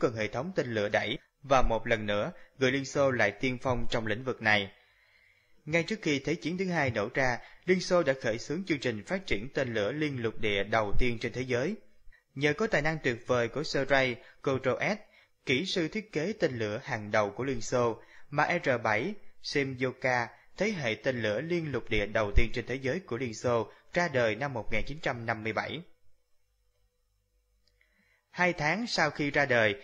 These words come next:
R bảy Semyoka nâng cánh cho vệ tinh nhân tạo đầu tiên trên thế giới của Liên Xô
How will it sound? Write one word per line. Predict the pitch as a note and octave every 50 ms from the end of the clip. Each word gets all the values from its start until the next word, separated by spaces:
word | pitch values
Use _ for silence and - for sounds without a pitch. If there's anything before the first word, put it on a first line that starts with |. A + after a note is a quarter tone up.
| - - - - F3+ D#3+
R | D#3+ C3+ A#2+
bảy | A2+ G#2+ G#2 A2+ D3
Semyoka | - - D3+ C#3 C3 B2 B2+ B2 A#2+ - - B2 A#2+ A#2 A2+ - - - - _
nâng | - D3+ F3+ F#3 F3+ E3+
cánh | D#3+ - D3 D#3+ G#3+ A#3 G#3+
cho | - D#3 C3
vệ | A#2+ A2+ G#2
tinh | - - B2+ A#2+ A#2+
nhân | B2 B2 A#2
tạo | A2+ - G#2 G#2 G#2
đầu | G#2 A2+ A2+ G#2+ G#2 -
tiên | B2 A#2+ A2+
trên | B2 A#2+ A2
thế | C3 C3+
giới | C#3 C3+ B2+ C3+ F3 G3
của | G3 - A2+
Liên | A#2+ C3 B2 -
Xô | - - C3+ B2+ B2+ A#2+ A2+